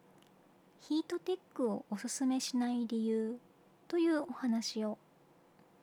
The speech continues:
これはね、ちょっとまた敵を増やしてしまうお話かなとは思うんですけど、まあ、個人的にはね、こう、やっぱりお客様とかにね、聞かれると、おすすめしない理由を含めて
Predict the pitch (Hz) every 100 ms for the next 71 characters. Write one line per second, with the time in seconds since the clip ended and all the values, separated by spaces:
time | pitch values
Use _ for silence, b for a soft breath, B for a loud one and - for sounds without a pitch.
0 | - B B B B - - 233 226 220
1 | 214 220 214 254 247 - 220 202 208 220
2 | - 214 - 233 233 262 262 302 - 285
3 | - 240 233 220 226 233 240 - - 240
4 | 277 311 320 - 233 214 214 214 208 196
5 | 202 - - 214 262 254 240 B B B
6 | - 285 277 262 302 320 311 339 339 277
7 | 226 226 233 - 226 214 208 214 233 214
8 | 196 220 - 233 - 233 233 240 - 196
9 | 185 196 208 - 220 214 202 196 285 277
10 | 240 208 - - - - 214 - 202 202
11 | - 208 226 220 214 208 233 240 240 -
12 | 330 339 330 320 311 269